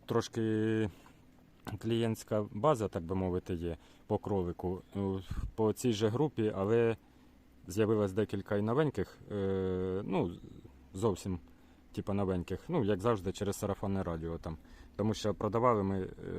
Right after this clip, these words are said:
ну, там тиждень-півтора. Тобто, е, замовлення при-, е, збирали і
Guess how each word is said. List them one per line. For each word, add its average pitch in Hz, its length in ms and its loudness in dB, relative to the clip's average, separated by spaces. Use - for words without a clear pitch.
ну, 104 200 -2
там 90 160 -4
тиждень-півтора. 92 760 -2
Тобто, 95 380 -4
е, 98 180 -2
замовлення 104 520 2
при-, 117 240 -2
е, 101 200 0
збирали 147 420 4
і 127 280 2